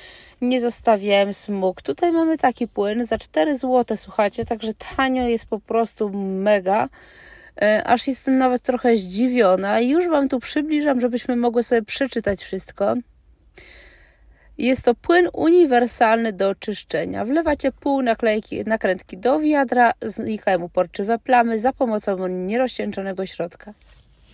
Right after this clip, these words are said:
Czyli jeżeli chcecie usunąć mocne plamy, to go po prostu nie rozcieńczamy. Jeżeli jesteście pierwszy raz na moim kanale, to pamiętajcie o łapce w górę i subskrypcji. Tutaj mamy sodę oczyszczoną do,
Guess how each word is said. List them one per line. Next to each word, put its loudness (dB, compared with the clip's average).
Czyli 0
jeżeli 0
chcecie -8
usunąć -8
mocne -6
plamy, 2
to -2
go 0
po -2
prostu -2
nie 0
rozcieńczamy. -2
Jeżeli 0
jesteście -4
pierwszy -2
raz 2
na -2
moim -6
kanale, -2
to -12
pamiętajcie 0
o 0
łapce -2
w -8
górę -2
i -6
subskrypcji. -6
Tutaj 0
mamy 0
sodę 2
oczyszczoną -4
do, 4